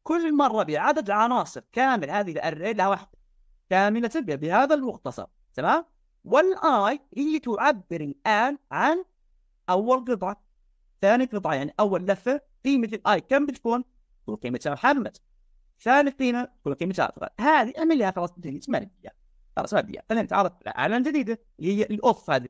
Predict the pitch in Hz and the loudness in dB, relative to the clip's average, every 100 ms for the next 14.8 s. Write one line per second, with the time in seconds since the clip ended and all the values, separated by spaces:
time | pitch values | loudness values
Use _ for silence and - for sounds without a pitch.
0 | _ _ _ 190 214 147 - 208 175 143 | _ _ _ -2 2 2 2 2 2 -2
1 | 165 180 120 151 190 269 277 233 226 _ | -4 -6 -8 -6 -4 -2 0 0 -2 _
2 | _ _ _ - 123 139 - - 226 220 | _ _ _ -8 -4 -4 -6 -2 0 0
3 | 214 196 196 - 226 185 - 220 - 247 | -4 -6 -6 -8 -8 -8 -6 -6 -4 -4
4 | - 226 254 - 220 208 170 - 165 269 | -2 0 -2 -4 -4 -2 -2 -2 -2 -2
5 | - _ _ 277 302 302 349 165 170 156 | -4 _ _ 2 2 2 -4 -4 -2 -2
6 | - 104 _ 104 - - 135 _ 175 113 | -4 -14 _ -14 -4 -4 -4 _ -8 -4
7 | 123 120 107 _ 113 117 - _ _ 254 | -6 -6 -14 _ -10 -10 -10 _ _ 2
8 | 240 123 - _ - 127 135 131 - 131 | 2 0 -8 _ -4 -2 -2 -6 -8 -6
9 | 107 113 110 110 104 240 269 262 165 113 | -4 -6 -6 -10 -2 0 0 0 -2 -4
10 | 104 113 _ 233 185 120 123 113 175 - | -6 -8 _ 0 0 -4 -6 -2 2 2
11 | 202 151 127 196 262 170 - _ 160 - | 2 -4 -4 0 0 0 -8 _ 0 0
12 | _ _ _ 185 185 156 - 113 - 180 | _ _ _ -2 0 0 -4 -6 0 0
13 | - _ _ - 233 226 254 - - - | -2 _ _ -4 -2 -2 -6 -6 -8 -2
14 | 403 349 320 262 190 - 156 | -2 2 0 0 -6 -6 -10